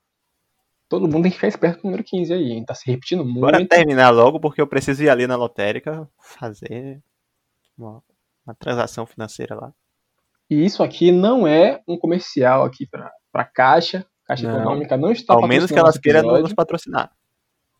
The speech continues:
Speaker 1: Mas se quiserem, a gente pode patrocinar. E podemos falar também que tem um aplicativo do, da Lotéricas Caixa agora disponível
Speaker 2: Sim.
Speaker 1: pra você baixar e fazer o seu joguinho pelo celular, se você quiser. E,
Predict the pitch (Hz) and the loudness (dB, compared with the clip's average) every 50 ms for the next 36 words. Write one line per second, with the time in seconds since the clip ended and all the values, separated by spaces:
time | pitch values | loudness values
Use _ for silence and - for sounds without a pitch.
0 | _ _ _ _ - 165 135 - 117 - 127 113 104 104 110 110 117 135 139 151 | _ _ _ _ -12 -12 -10 -10 -10 -6 -6 -4 -4 -4 -4 -4 -6 -6 -6 -8
1 | 156 - - 160 165 165 - 185 - 185 190 - - 190 127 127 123 - 135 135 | -8 -4 0 0 0 0 -2 -4 -4 -4 -4 -4 -4 -4 -4 -2 -2 0 0 2
2 | 131 143 156 180 185 - 156 135 139 156 151 156 139 131 135 151 - 175 170 - | 2 2 0 0 0 2 2 4 4 4 2 2 -2 -2 -2 -2 -2 -4 -2 -2
3 | 151 156 147 - 170 175 165 139 135 - - 156 156 151 160 160 151 147 147 139 | -2 -4 -4 -4 -2 0 0 0 -2 -2 -2 -2 0 0 0 -2 0 0 0 -2
4 | 131 127 123 123 117 127 143 139 - - 170 180 180 - 156 139 - - 131 139 | -2 -2 -2 -2 -2 -2 -4 -6 -4 -4 -4 -4 -2 -4 -6 -6 -4 0 0 0
5 | 143 - 139 117 123 127 127 127 127 - 120 113 113 113 131 139 147 147 - 123 | 0 0 -2 0 2 2 0 0 -2 -4 -4 -4 -2 -2 -2 -4 -4 -4 -4 -4
6 | 120 123 - - 160 156 127 123 - 135 143 - 165 139 139 151 147 - - 202 | -4 -4 -4 0 2 2 2 2 0 -6 -6 -4 -4 -2 -2 -2 -2 0 0 0
7 | 214 190 208 160 127 123 135 151 175 180 180 - 196 202 202 - 214 226 208 131 | 2 4 2 2 0 -2 -4 -2 -2 -4 -4 -6 -6 -6 -6 -6 -6 -4 -2 -2
8 | 101 101 101 - _ _ _ _ _ _ _ - 120 - 131 135 _ - 117 - | -2 -2 -4 -8 _ _ _ _ _ _ _ -16 -14 -14 -14 -16 _ -12 -12 -12
9 | - _ _ _ _ _ _ _ _ _ _ _ _ _ _ _ _ _ _ _ | -12 _ _ _ _ _ _ _ _ _ _ _ _ _ _ _ _ _ _ _
10 | _ _ _ _ _ _ _ _ _ _ _ _ _ _ _ _ _ - - 123 | _ _ _ _ _ _ _ _ _ _ _ _ _ _ _ _ _ -12 -8 -6
11 | 117 117 117 117 117 117 113 113 113 110 110 110 113 117 - - - - | -4 -4 -4 -4 -4 -4 -4 -6 -6 -6 -6 -6 -8 -8 -10 -12 -14 -16